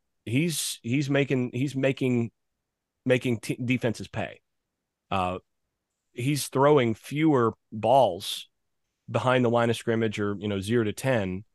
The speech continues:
than most quarterbacks, and certainly than most quarterbacks who have the kind of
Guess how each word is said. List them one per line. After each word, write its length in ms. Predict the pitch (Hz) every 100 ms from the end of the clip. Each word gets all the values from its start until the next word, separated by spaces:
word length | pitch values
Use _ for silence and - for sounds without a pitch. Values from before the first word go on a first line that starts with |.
| _ _ _ _
than 200 | 107 117
most 520 | 110 117 117 - - - _ -
quarterbacks, 640 | 127 117 95 90 - -
and 180 | - 104
certainly 560 | 139 - 123 110 104 -
than 220 | 110 110
most 220 | 110 113
quarterbacks 480 | - 113 107 104 -
who 80 | 107
have 420 | 110 104 101 - -
the 80 | 107
kind 360 | - 117 113
of 280 | 107 98 -